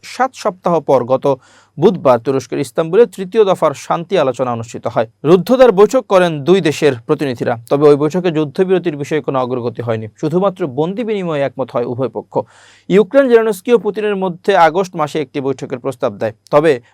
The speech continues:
রাশিয়া তা প্রত্যাখ্যান করে জানায়, শীর্ষ দুই নেতার বৈঠক যুদ্ধবিরতি চুক্তি স্বাক্ষরের জন্য হবে, আলোচনার জন্য নয়।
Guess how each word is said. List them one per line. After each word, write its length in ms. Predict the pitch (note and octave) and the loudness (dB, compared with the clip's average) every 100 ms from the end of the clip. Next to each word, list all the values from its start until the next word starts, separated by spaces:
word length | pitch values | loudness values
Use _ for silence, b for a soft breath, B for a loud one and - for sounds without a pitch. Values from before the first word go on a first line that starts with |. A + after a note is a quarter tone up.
| - | -2
রাশিয়া 500 | B2 C3 - G#3 A3 - | 2 2 0 0 0 2
তা 140 | D3+ | 2
প্রত্যাখ্যান 580 | - F#3+ F#3 G3 - C#3+ | 2 -8 -8 -10 -8 -10
করে 200 | A#2 A2+ | -8 -8
জানায়, 340 | A#2 B2 F#3 A#3 b - | -2 0 0 -2 b -6
শীর্ষ 280 | F3+ F#3 | -4 0
দুই 300 | G3 C#3+ G#3+ | 0 0 -4
নেতার 300 | B3 G#3 G3 | -2 -2 -2
বৈঠক 400 | E3 E3 - D#3+ | -2 -4 -4 -6
যুদ্ধবিরতি 600 | C3+ D3 C3 D#3+ D#3+ C#3+ | -4 -6 -6 -6 -6 -6
চুক্তি 260 | C3+ C#3 C#3 | -12 -12 -12
স্বাক্ষরের 420 | - C3+ - C3 | -8 -8 -6 -6
জন্য 240 | A#2 A2+ G#2+ | -4 -6 -4
হবে, 240 | A2+ A2 _ - | -4 -4 _ -10
আলোচনার 420 | - A#2+ C#3 B2+ | -6 -4 -2 -2
জন্য 200 | B2+ E3 | -4 -6
নয়। 220 | D3+ A2 | -6 -8